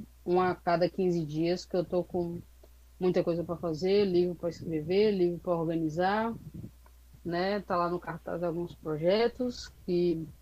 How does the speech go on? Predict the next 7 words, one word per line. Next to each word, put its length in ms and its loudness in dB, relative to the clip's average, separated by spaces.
dentre 580 0
eles 240 -4
tem 160 2
o 80 0
Mulheres 460 0
e 40 -6
Quadrinhos, 840 2